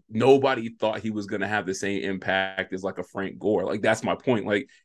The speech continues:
every one of these guys that were produced on the oh one team were just, you knew they were gonna be all pros. Like, you just knew it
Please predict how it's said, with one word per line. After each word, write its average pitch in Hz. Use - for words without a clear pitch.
every 151
one 147
of 135
these 131
guys 110
that 101
were 101
produced 101
on 98
the -
oh 98
one 98
team 120
were 92
just, 98
you 147
knew 156
they 143
were 123
gonna 120
be 113
all 113
pros. 131
Like, 120
you 131
just 123
knew 127
it 90